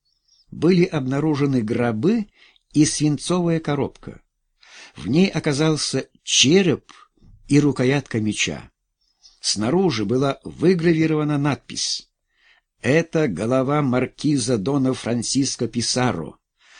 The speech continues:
который открыл и завоевал Перуанскую империю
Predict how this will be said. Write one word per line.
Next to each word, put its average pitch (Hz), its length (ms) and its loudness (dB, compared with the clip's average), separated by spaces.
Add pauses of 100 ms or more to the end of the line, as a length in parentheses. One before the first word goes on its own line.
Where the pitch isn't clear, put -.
(120)
который 120 720 0 (120)
открыл 131 840 0 (140)
и 143 120 4
завоевал 135 600 2
Перуанскую 113 840 -2
империю 185 720 2